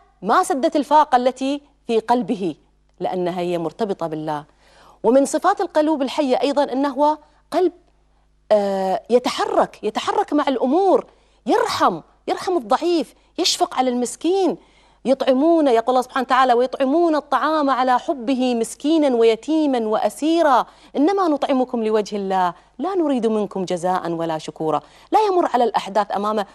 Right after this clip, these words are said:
وهو لا يشعر فيها، يمر على المسكين ولا، ولا يشفق عليه. وأيضًا من صفات القلوب الحية أن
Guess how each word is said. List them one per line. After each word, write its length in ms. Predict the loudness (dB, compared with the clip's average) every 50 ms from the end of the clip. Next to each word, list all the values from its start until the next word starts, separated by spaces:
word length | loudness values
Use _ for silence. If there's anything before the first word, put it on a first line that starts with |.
| -16 _ -8
وهو 180 | -4 -2 0 2
لا 120 | 2 2
يشعر 220 | 2 2 0 -2
فيها، 140 | -2 -2 -2
يمر 160 | 0 0 2
على 120 | 2 2 2
المسكين 340 | 0 -2 -4 -4 -2 0 2
ولا، 300 | 2 4 4 2 2 -2 -8 -14 -20 -8 -2
ولا 340 | 0 2 4 4 2 2 0
يشفق 400 | -2 -4 -4 -4 -6 -6 -6 -6
عليه. 320 | -4 -4 -2 -2 -2 -4 -8 _ _ _ _ _ _ _ _ _ _ _ _ _ _ _
وأيضًا 320 | -2 0 2 2 2 2 0
من 140 | 0 -2 -2
صفات 340 | -4 -6 -6 -6 -6 -4
القلوب 380 | -6 -6 -4 -4 -4 -2 -2 -4
الحية 360 | -4 -4 -6 -4 -2 -2 -2
أن 420 | -2 -2 -4 -4 -2 -2 -4 -4